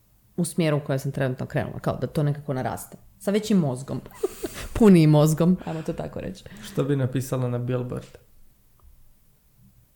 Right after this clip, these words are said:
Speaker 2: Znači, da postoji jedan billboard koji će stajati u gradu Zagrebu, to će biti jedan jedini u Zagrebu i svi će ga vidjeti. Što bi ti
Speaker 1: Wow.
Speaker 2: napisala na njega?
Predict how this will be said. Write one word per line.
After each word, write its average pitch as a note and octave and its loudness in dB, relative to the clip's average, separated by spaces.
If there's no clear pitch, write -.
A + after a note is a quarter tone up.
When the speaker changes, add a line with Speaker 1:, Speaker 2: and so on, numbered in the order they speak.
Speaker 2:
Znači, C3+ -4
da - -8
postoji E3+ 0
jedan D#3 2
billboard C#3+ 0
koji B2+ -4
će - -12
stajati C3+ -4
u C3+ -6
gradu D3 4
Zagrebu, C#3 0
to C3+ -6
će - -6
biti B2+ -6
jedan D#3 4
jedini C#3+ 0
u C#3 -4
Zagrebu C3+ 0
i A#2+ -2
svi C#3+ 0
će B2+ -2
ga B2+ 0
vidjeti. - 2
Što D3 2
bi D3+ 2
ti D#3 -2
Speaker 1:
Wow. B2+ 2
Speaker 2:
napisala A#2 -6
na - -10
njega? - -12